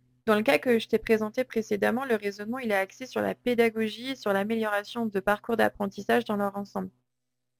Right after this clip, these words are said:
Mais cet exemple, lui, il s'intéresse à un niveau plus macro, en fait. Il s'intéresse à l'encadrement de l'appren-, de l'apprenant dans un graphin. Tu sais, on parlait de réduction des inégalités dans l'épisode précédent et je trouve que cet outil, il rentre en plein dans le sujet.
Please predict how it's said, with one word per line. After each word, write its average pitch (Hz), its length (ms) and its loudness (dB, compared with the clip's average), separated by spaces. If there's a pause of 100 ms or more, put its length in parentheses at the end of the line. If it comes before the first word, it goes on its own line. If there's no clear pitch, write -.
(280)
Mais 196 140 4
cet 208 300 -2
exemple, 220 540 -2 (200)
lui, 254 160 2
il 311 60 4
s'intéresse 220 580 0
à 208 40 0
un 190 80 0
niveau 196 280 -2
plus 208 200 -6
macro, 202 360 0
en 247 160 -2
fait. 190 260 -4
Il - 40 -20
s'intéresse 202 540 0
à 190 200 0
l'encadrement 214 580 -2
de 233 60 -6
l'appren-, 196 360 -4 (180)
de 202 80 -2
l'apprenant 208 520 -2
dans 208 240 -6
un 196 60 -4
graphin. 202 460 -4 (1300)
Tu - 60 -20
sais, 294 80 6
on 285 140 8
parlait 226 260 8
de 269 80 2
réduction 220 420 -2
des 226 220 2
inégalités 208 540 0
dans 247 100 2
l'épisode 202 420 0
précédent 220 540 -2
et 214 100 -6
je - 80 -10
trouve - 140 -8
que - 140 -4
cet 190 340 0
outil, 254 400 -6
il 208 80 0
rentre 190 240 -4
en 190 60 -4
plein 233 180 0
dans 240 100 0
le 220 80 -2
sujet. 202 380 -8